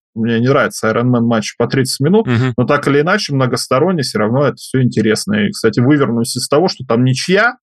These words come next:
Speaker 1: обычно-то проводят дополнительное время, а тут,
Speaker 2: Да.
Speaker 1: ну, ничья, ничья, все как бы два человека выиграли. Технически вот они, победители, двое. Может, ради этого они задумали.
Speaker 2: Это ж какое разочарование. Если это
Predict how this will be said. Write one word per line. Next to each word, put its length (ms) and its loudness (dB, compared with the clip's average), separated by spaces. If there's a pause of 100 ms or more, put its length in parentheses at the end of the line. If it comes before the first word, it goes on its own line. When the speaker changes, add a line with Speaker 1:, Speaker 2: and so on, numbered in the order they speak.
(120)
Speaker 1:
обычно-то 1040 -2 (400)
проводят 420 2 (160)
дополнительное 720 0
время, 300 0
а 20 -12
тут, 140 -4
Speaker 2:
Да. 200 0
Speaker 1:
ну, 80 0
ничья, 480 0
ничья, 460 -4
все 240 -6
как 240 -2
бы 180 2
два 220 2
человека 480 0
выиграли. 480 0 (280)
Технически 800 0 (440)
вот 220 2
они, 140 2
победители, 640 0
двое. 420 0 (160)
Может, 240 -2
ради 220 2
этого 340 0
они 140 2
задумали. 640 0 (180)
Speaker 2:
Это 120 -4
ж 60 -16
какое 280 0
разочарование. 680 0 (100)
Если 380 0
это 160 -2